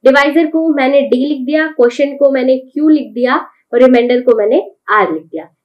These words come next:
लेकिन अगर मैं इसे basic form में लिखूं, basic form में, ठीक है, Basic form में अगर मैं इसे लिखूं तो मैं एन को ए लिख सकती हूँ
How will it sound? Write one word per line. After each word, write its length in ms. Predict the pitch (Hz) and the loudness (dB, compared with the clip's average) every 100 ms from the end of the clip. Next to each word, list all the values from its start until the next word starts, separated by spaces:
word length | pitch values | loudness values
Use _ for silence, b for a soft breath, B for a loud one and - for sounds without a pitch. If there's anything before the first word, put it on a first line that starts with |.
| - | 0
लेकिन 340 | 302 392 285 | 2 4 2
अगर 260 | 220 240 285 | 2 2 4
मैं 100 | 302 | 2
इसे 180 | 302 320 | 2 2
basic 420 | 254 277 - 392 - | 4 4 2 2 2
form 200 | 277 254 | 2 4
में 100 | 233 | 2
लिखूं, 300 | 196 - 165 | 0 -4 -4
basic 420 | 170 220 294 277 - | 2 2 0 -8 -4
form 240 | 220 190 | -2 -2
में, 140 | 196 - | -6 -8
ठीक 1500 | _ _ _ _ _ _ _ _ _ _ _ _ _ - 262 | _ _ _ _ _ _ _ _ _ _ _ _ _ -12 -6
है, 100 | 269 - _ _ _ - | -6 -8 _ _ _ 2
Basic 360 | 247 269 320 - | 2 2 -4 0
form 200 | 302 285 | 0 2
में 60 | 285 | 0
अगर 200 | 269 269 | 0 -2
मैं 120 | 262 | 0
इसे 200 | 262 269 | 0 0
लिखूं 400 | 247 233 - 233 302 B _ 269 | 0 -2 -4 -4 -4 B _ 0
तो 60 | |
मैं 140 | 285 262 254 | 0 0 2
एन 140 | 311 | 2
को 240 | 311 339 - | 2 -2 2
ए 100 | 262 | 2
लिख 180 | 302 302 | 2 0
सकती 360 | - 311 - 302 | 0 -4 0 0
हूँ 180 | 320 | 0